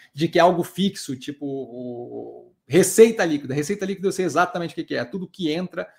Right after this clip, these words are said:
fora o que eu paguei de desconto, qualquer coisa assim, certo? Então, receita bruta é mais fácil ainda. Todo o capital G M V, todo o dinheiro que entra de venda é G M V, não tem muita, muito espaço pra interpretação.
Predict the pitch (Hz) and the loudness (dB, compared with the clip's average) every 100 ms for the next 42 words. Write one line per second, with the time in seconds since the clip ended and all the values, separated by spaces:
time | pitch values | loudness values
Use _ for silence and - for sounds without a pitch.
0 | _ _ - 165 175 165 165 151 139 127 | _ _ -2 0 2 0 -2 -2 -2 -4
1 | 131 131 147 120 - - 180 170 147 131 | -4 -2 -4 -6 -14 -6 -4 -4 -6 -8
2 | 147 170 151 - 113 - 120 - 131 113 | -8 -6 -6 -8 -16 -10 -12 -10 -12 -12
3 | 113 147 165 196 147 180 170 131 156 170 | -6 -2 2 2 4 4 4 0 -4 -2
4 | 165 - 135 113 _ _ _ _ - 240 | -4 -4 -8 -14 _ _ _ _ 6 6
5 | 226 196 196 190 151 170 233 202 131 113 | 6 2 2 0 4 4 4 2 0 -6
6 | - 214 170 185 196 233 196 - 160 151 | -2 -2 0 2 6 8 6 0 -8 -8
7 | 156 208 202 247 180 113 - _ _ _ | -10 -10 -6 -4 -4 -6 -10 _ _ _
8 | 196 180 220 220 156 170 123 131 202 196 | 2 2 2 0 0 0 -2 -6 -4 -4
9 | 175 165 147 147 151 170 - - 165 175 | -4 -4 -4 -4 -8 -10 -12 -2 0 0
10 | - 170 165 151 139 170 - | -2 -8 -10 -12 -12 -10 -10